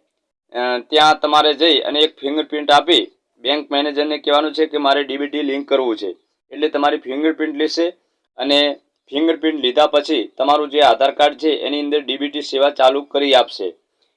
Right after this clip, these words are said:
એટલે અહીંયા તમારું જે પી એમ કિસાન આ સ્ટેટસ છે, એની અંદર આધાર બેંક એકાઉન્ટ સીડિંગ સ્ટેટસ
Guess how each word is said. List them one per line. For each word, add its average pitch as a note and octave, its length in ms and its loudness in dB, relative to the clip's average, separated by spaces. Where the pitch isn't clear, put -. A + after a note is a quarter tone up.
એટલે D3 220 2
અહીંયા D#3 340 4
તમારું D3+ 500 2
જે C#3+ 180 0
પી C#3+ 200 -8
એમ D3 120 -4
કિસાન D3 300 -4
આ C#3+ 100 4
સ્ટેટસ C#3+ 420 -4
છે, D#3 160 -4
એની C#3+ 220 2
અંદર D3 200 0
આધાર C3 320 4
બેંક C3+ 260 -4
એકાઉન્ટ C3+ 320 0
સીડિંગ C3+ 280 -8
સ્ટેટસ C#3+ 560 -4